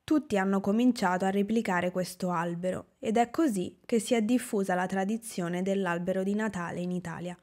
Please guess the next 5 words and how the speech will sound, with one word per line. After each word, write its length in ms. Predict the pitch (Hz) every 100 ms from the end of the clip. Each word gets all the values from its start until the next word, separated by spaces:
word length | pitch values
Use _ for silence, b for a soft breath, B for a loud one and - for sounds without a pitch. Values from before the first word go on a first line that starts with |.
| b b b b
affiancandosi 1120 | 226 208 294 311 285 190 185 196 214 269 277
a 160 | - 269
quella 340 | - 170 170
del 200 | 175 180
presepe. 640 | - 180 170 139 - 165